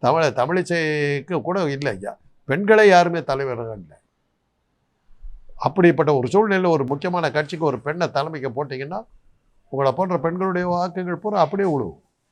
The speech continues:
Thirty percent of, uh, women, uh, voters will favor the, uh, women leader.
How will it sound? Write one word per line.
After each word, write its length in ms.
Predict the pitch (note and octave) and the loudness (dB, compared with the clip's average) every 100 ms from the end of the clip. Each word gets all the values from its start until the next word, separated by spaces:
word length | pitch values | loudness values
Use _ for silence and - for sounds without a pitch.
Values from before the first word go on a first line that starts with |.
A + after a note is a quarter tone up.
| _ _ _ _ _ - - _ _ - - _ - G2+ | _ _ _ _ _ -20 -20 _ _ -20 -20 _ -20 -6
Thirty 240 | C3+ C3+ E3+ | -6 0 0
percent 340 | F3+ F3+ D#3 | 2 0 2
of, 120 | E3 C#3+ | 0 2
uh, 140 | C#3 C3+ B2+ | 2 2 0
women, 280 | E3 G#3+ F#3 D#3 | -2 -4 -4 -6
uh, 300 | C#3+ C3+ C3 - _ _ - | -4 -4 -6 -10 _ _ -6
voters 500 | D#3+ F#3 G#3 A3 - F3 - _ - - - - | 4 4 6 2 0 -8 -16 _ -18 -14 -10 -2
will 160 | F#3 D#3 | -2 2
favor 300 | G#3 A3+ G#3 | 0 2 2
the, 100 | G3 F3 E3+ D#3+ D#3+ | 2 2 0 0 0
uh, 180 | D#3 D3 D3+ | 0 0 0
women 260 | F#3 G3+ | -2 -2
leader. 300 | C#3 B2 E2 | -2 -4 -4